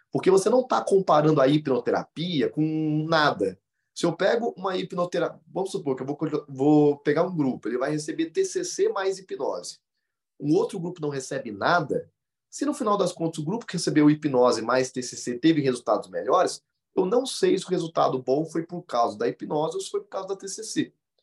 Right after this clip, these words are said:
Agora, se eu pego um grupo pra receber hipnose mais T C C e o outro pra receber só T C C,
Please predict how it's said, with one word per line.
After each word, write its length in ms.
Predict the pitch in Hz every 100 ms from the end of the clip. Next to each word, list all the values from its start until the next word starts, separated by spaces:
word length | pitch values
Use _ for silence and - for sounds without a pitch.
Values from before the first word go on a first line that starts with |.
| _ _ _ _ _ _
Agora, 280 | 196 196 131
se 80 | -
eu 60 | -
pego 260 | 196 190
um 100 | 240
grupo 280 | 175 151 147
pra 120 | 131
receber 300 | 131 151 135
hipnose 560 | 131 147 123 117 104 104
mais 320 | 131 180 185
T 100 | 151
C 160 | - 135
C 280 | - 101 98
e 60 |
o 60 | 135
outro 200 | 156 151
pra 100 | 147
receber 300 | 135 135 127
só 420 | - - 190 180
T 180 | - 110
C 200 | - 147
C, 360 | - 160 220